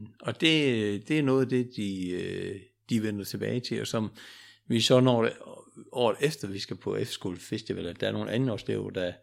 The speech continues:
det er noget af det, de kan tale op, det er, at, at de har lavet nogle, både nogle gode aktiviteter i sporene, men også, også det der med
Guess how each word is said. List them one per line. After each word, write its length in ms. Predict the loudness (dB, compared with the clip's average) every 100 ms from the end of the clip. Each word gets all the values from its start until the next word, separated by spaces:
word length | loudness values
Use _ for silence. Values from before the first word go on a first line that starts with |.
| _ _ _ _ _ _ 2
det 60 | 6
er 40 |
noget 120 | 6
af 40 | 4
det, 200 | 0 0
de 120 | -2
kan 120 | -2
tale 280 | -4 -4 -2
op, 200 | -4 -6 _ -4
det 180 | 0 0
er, 220 | 0 -2
at, 320 | -4 -12 -16 -14
at 240 | -14 -8
de 80 | -8
har 80 | -4
lavet 300 | -2 -2 -6
nogle, 400 | -8 -6 -10 8
både 140 | 8
nogle 140 | 8 6
gode 200 | 4 4
aktiviteter 560 | 2 0 2 0 0
i 300 | -4 -4 -6
sporene, 400 | -2 0 2 0
men 140 | -4 -2
også, 280 | -2 -2 -6 -10 -20 -8 0
også 180 | 0 2
det 120 | 0
der 80 | 2
med 240 | 2 0